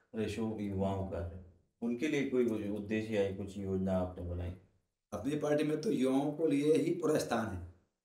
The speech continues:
Speaker 2: हम लोग तो, अ, by default हमको रहना पड़ेगा, क्योंकि हम लोग अभी, अ, संस्था वाले लोग हैं, तो हमारी उम्र तो sixty years की हो गई है। लेकिन हमारे पास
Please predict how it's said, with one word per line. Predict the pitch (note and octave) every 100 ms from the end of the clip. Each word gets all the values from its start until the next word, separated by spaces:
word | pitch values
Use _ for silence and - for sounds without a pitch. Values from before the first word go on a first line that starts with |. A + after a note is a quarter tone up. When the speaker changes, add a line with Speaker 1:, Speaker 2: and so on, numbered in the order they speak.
| _ _ _ _ _ _ -
Speaker 2:
हम | A2+
लोग | C#3 -
तो, | -
अ, | - A2+ G#2 - - - _ _ _ _ _ _ -
by | B2+
default | B2+ B2+ C#3+ C3+
हमको | C#3
रहना | B2 C#3 -
पड़ेगा, | C3 B2+
क्योंकि | A2+ -
हम | A2 B2+
लोग | B2
अभी, | B2 B2+ A#2
अ, | G#2 G#2 F#2+ - _ _
संस्था | - A2+ - B2+
वाले | A#2+
लोग | A2+ G2+
हैं, | G2 F2+ - _ _ _ _ -
तो | G2+
हमारी | A2 A#2 A#2+
उम्र | A2
तो | A2 A#2 - - _ _
sixty | - - - C3
years | A#2+ - -
की | -
हो | F#2+
गई | G#2
है। | G2 F#2+ - _ _ _ _ _ -
लेकिन | C#3+ E3+ -
हमारे | G#2+ B2+ D#3+
पास | D3+ C#3 - - - -